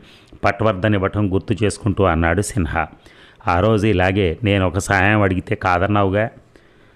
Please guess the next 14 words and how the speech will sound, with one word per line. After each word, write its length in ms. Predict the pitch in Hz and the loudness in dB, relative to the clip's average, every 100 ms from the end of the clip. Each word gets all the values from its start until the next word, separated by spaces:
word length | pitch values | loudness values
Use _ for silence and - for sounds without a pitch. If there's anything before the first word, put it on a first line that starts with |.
| - _ _ _ - - - | -20 _ _ _ -20 -14 -4
అవన్నీ 360 | 92 92 95 98 | 0 0 0 -2
ఇప్పుడు 280 | 90 98 | -2 -2
మాట్లాడుకునే 680 | 90 87 - 95 90 101 92 | 0 -2 -2 -4 -4 -4 -4
వ్యవధి 320 | 82 85 85 | -2 -2 -2
లేదు. 260 | 87 78 92 - - - _ _ _ _ _ - | -4 -6 -8 -16 -20 -20 _ _ _ _ _ -4
Then 280 | 107 120 120 | 0 2 2
సారీ, 480 | - 113 90 101 82 - - | -2 0 2 2 -2 -8 -6
నీకు 300 | 98 98 107 | -2 -2 0
ఈ 40 | 101 | -2
సహాయం 480 | - 87 87 98 92 98 | -2 -4 -2 -2 -4 -4
చేయలేను. 360 | 87 85 76 82 - _ _ _ - - | -2 -2 -6 -10 -20 _ _ _ -20 -6
వెల్, 320 | 95 104 104 98 _ _ 87 | 0 2 2 -4 _ _ -2
ఆవేశంగా 580 | 87 98 - 101 85 | 0 0 -4 -4 -4
లేచాడు. 520 | 87 87 80 104 87 | -4 -4 -6 -4 -4